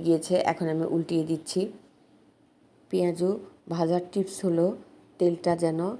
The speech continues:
গরম হয়, তারপরে আমরা গরম তেলে পেঁয়াজুটার ডাল দিয়ে দিলে তখন সেটা খুলে যায় না, আর ঠান্ডা তেলে, আহ, পেঁয়াজু দিলে সেটা খুলে যায়।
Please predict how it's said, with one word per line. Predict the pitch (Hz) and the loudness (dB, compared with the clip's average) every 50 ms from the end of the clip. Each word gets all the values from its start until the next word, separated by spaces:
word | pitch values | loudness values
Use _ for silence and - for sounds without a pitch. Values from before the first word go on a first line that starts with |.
| - - _ _ - - 160 156 | -12 -18 _ _ -16 -8 0 4
গরম | 170 170 170 170 170 170 170 151 | 4 6 6 6 4 2 0 0
হয়, | 160 151 147 151 - - - _ _ _ - | -4 -6 -6 -6 -12 -20 -20 _ _ _ -6
তারপরে | 175 175 170 151 - 170 160 165 160 - - - 160 | -6 -6 -6 -4 -4 -4 -2 -2 -4 -4 -4 -4 -4
আমরা | 156 151 156 160 160 165 | -4 -2 -2 -2 0 2
গরম | 160 160 160 160 165 160 - | 2 2 2 0 -2 -2 -2
তেলে | 165 160 170 196 240 302 - - - _ _ _ | -4 -2 -2 -4 -6 -6 -8 -16 -20 _ _ _
পেঁয়াজুটার | - 170 165 160 156 160 160 156 - 160 160 160 160 165 | -2 -2 0 0 -2 -4 -4 -2 -2 -2 -2 -2 -2 -2
ডাল | 160 160 160 160 156 170 | 0 0 0 -2 0 2
দিয়ে | 170 170 165 160 165 | 4 4 4 2 2
দিলে | 160 170 208 254 - - - - - _ - 160 | -2 0 -2 -4 -6 -8 -18 -20 -20 _ -6 -6
তখন | 156 - - 151 151 151 - - - _ _ _ _ _ - | -6 -4 -4 -4 -4 -6 -10 -18 -20 _ _ _ _ _ -12
সেটা | - 160 156 - 165 196 226 - - - - _ _ _ _ - - | -10 -10 -6 -6 -6 -6 -6 -10 -16 -20 -20 _ _ _ _ -20 -8
খুলে | - - 208 196 175 165 170 | 0 4 6 6 6 6 4
যায় | 156 - - - | 2 -4 -4 -6
না, | - - - - - - - - - - - | -10 -12 -14 -20 -20 -20 -20 -20 -14 -10 -10
আর | 151 147 - - | -10 -10 -10 -8
ঠান্ডা | - 170 160 160 160 165 165 160 - | -4 -4 -2 0 2 0 0 0 0
তেলে, | 165 160 160 165 165 160 - | -2 0 2 2 2 2 0
আহ, | - - - - - - - 156 147 147 147 147 | -6 -16 -20 -20 -14 -8 -6 -4 -4 -4 -4 -2
পেঁয়াজু | - 170 165 160 156 156 165 160 165 | 0 0 2 2 0 -2 -4 -4 -4
দিলে | 165 180 220 226 226 | -4 -4 -4 -6 -6
সেটা | - - - 165 - - - - | -8 -6 -6 -8 -8 -10 -10 -2
খুলে | - 185 170 151 147 - | 0 2 2 2 0 -2
যায়। | - - - | -4 -6 -8